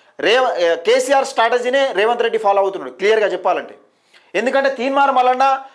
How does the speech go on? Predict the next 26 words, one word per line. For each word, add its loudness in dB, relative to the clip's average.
తెలంగాణ 2
ప్రజలందరికీ 0
తెలుసు, -2
ఆ, 4
రేవ-, 2
కేసీఆర్ 0
పైన 0
ఎ-, -4
ఎట్లా 0
కొట్లాడిండో 0
రాష్ట్ర 0
స్థాయిలో 0
ముఖ్యంగా -2
ప్రతి 0
ఎమ్మెల్యే 2
చేస్తున్న 0
అవినీతిని 0
అక్రమాలను 0
ఏ 4
విధంగా 0
ఎండగడుతూ 0
అసలు 2
రాష్ట్రంలో 0
ఏం 2
జరుగుతుంది -2
అని -2